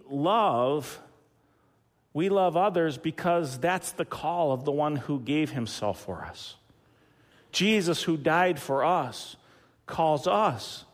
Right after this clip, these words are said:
to love one another. The Apostle Peter in our passage in verse twenty-two, he,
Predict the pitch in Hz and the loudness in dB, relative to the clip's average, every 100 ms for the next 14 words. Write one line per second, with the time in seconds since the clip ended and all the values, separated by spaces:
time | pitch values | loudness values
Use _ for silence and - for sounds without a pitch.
0 | _ _ _ _ - 139 123 110 101 82 | _ _ _ _ -2 2 4 2 0 -6
1 | - - _ _ _ _ 117 107 95 80 | -14 -20 _ _ _ _ 0 0 -2 -6
2 | 82 80 - _ _ _ _ _ _ _ | -12 -18 -20 _ _ _ _ _ _ _
3 | _ _ _ _ _ _ _ - _ _ | _ _ _ _ _ _ _ -20 _ _
4 | _ 139 156 160 156 123 175 165 151 135 | _ 2 4 4 2 0 0 2 2 2
5 | 156 156 170 139 135 143 147 143 160 151 | 2 2 0 -2 -2 0 0 -2 -2 -2
6 | 139 - 165 151 143 | -2 -2 0 0 -4